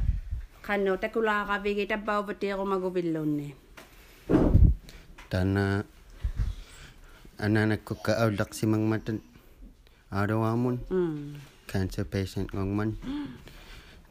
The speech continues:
Speaker 2: Uvan okak-, okakatigivaklugu. Ah, bekiu okautiroksimangmanga. Survey reakakaman.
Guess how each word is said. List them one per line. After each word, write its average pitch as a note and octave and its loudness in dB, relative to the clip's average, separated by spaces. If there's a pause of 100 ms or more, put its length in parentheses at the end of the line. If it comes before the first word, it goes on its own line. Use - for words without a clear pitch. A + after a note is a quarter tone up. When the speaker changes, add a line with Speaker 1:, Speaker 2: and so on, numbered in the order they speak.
(280)
Speaker 2:
Uvan G#2+ 0
okak-, A2+ -2 (160)
okakatigivaklugu. A2 0 (1120)
Ah, F#2+ 0
bekiu A#2 2 (400)
okautiroksimangmanga. G2 0 (960)
Survey A2 2
reakakaman. A2 0